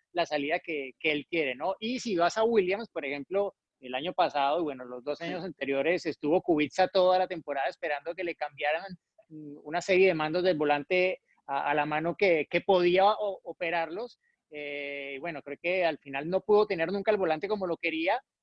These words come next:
Speaker 1: y sí lo tuvo en Alfa Romeo cuando lo probó la primera vez para estrenar el,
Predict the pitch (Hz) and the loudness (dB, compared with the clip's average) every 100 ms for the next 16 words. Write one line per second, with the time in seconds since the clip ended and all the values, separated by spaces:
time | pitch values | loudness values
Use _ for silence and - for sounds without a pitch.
0 | _ - 156 151 - 165 185 196 190 196 | _ -4 -2 -2 0 0 2 4 6 6
1 | 220 208 170 147 139 135 139 147 190 185 | 4 2 -2 -6 -12 -16 -12 -6 -4 -4
2 | 156 156 202 202 160 139 135 139 139 143 | -6 -6 -6 -4 -6 -6 -8 -6 -8 -6
3 | 135 160 180 147 135 151 160 - 175 170 | -2 -2 -2 -6 -4 -2 -2 -2 -2 -2
4 | 139 139 139 135 165 170 165 | -6 -8 -4 -2 -2 -2 -4